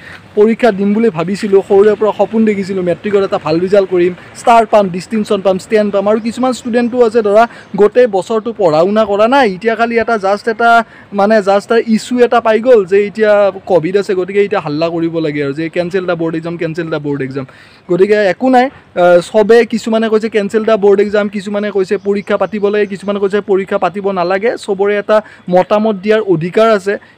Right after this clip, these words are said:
কিন্তু এই যে মাজতে আমি দেখিলোঁ যে ৰাস্তাত আহি পেলাই প্ৰতিবাদ কৰিছে এই ন-, এই ন-, কভিডৰ ছিটুৱেশ্যনত যে কেঞ্চেল the board exam, এইটো কোনো মূৰ্খামি হয়। কাৰণ পৰীক্ষা দিয়াৰ কাৰণে যদি সেইসকল ষ্টুডেণ্টৰ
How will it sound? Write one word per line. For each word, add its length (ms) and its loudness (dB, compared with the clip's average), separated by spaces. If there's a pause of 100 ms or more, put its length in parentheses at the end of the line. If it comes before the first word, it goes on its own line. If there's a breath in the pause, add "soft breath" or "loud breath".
(100)
কিন্তু 220 0
এই 180 0
যে 160 2
মাজতে 460 -2
আমি 160 -2
দেখিলোঁ 420 -2
যে 160 0
ৰাস্তাত 380 0
আহি 120 0
পেলাই 160 -2
প্ৰতিবাদ 460 -4
কৰিছে 280 -2
এই 200 0
ন-, 280 -2
এই 180 0
ন-, 200 -6
কভিডৰ 380 0
ছিটুৱেশ্যনত 640 -6 (260 soft breath)
যে 140 -2
কেঞ্চেল 380 -2
the 100 -4
board 240 -4
exam, 240 -6
এইটো 180 -8
কোনো 120 -2
মূৰ্খামি 500 -4
হয়। 120 -2
কাৰণ 260 0 (260 loud breath)
পৰীক্ষা 400 0
দিয়াৰ 240 2
কাৰণে 260 -2
যদি 240 -8
সেইসকল 340 0
ষ্টুডেণ্টৰ 440 -4